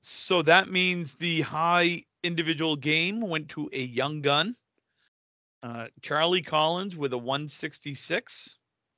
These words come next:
had the high single on that side, and the high triple cannot go to Matty with a four forty-six 'cause he won the high average.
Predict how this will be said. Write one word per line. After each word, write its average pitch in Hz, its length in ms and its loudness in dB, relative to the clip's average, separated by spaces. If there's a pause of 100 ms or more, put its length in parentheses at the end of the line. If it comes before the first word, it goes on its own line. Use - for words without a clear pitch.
(200)
had 131 220 0
the 131 80 0
high 139 180 0
single 175 420 -6
on 175 200 -4
that 156 300 0
side, 160 520 -6 (720)
and 135 260 0
the 127 80 0
high 165 260 2
triple 180 800 0 (500)
cannot 165 460 0
go 196 160 4
to 147 120 6
Matty 123 520 -2 (180)
with 139 180 -4
a 127 60 -4
four 123 260 -8
forty-six 107 640 -10
'cause 113 220 -12
he 117 80 -6
won 110 180 -8
the 104 80 -6
high 98 180 -6
average. 90 580 -6